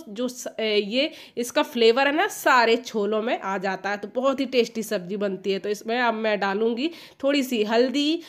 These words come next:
और मैंने नमक डाल दिया है टेस्ट के अनुसार, बाद में कम पड़ेगा तो और डाल दूँगी। और थोड़ी सी मैंने धनिया का मसाला डाला है, धनिया पाउडर डाल दिया है। अब क्या करना है, पानी डालना है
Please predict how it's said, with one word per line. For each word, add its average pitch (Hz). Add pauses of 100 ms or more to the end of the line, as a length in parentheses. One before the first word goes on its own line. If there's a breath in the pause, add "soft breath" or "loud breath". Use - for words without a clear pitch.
(180 loud breath)
और 190
मैंने 220
नमक 226
डाल 254
दिया 269
है 302 (220)
टेस्ट 220
के 262
अनुसार, 247
बाद 196
में 208
कम 254
पड़ेगा 269
तो 262
और 302
डाल 214
दूँगी। 233 (280 loud breath)
और 196
थोड़ी 330
सी 320
मैंने 269 (100)
धनिया 233
का 233
मसाला 202
डाला 196
है, 196 (280 loud breath)
धनिया 285
पाउडर 240
डाल 220
दिया 214
है। 220
अब 277
क्या 302
करना 285
है, 320
पानी 226
डालना 233
है 320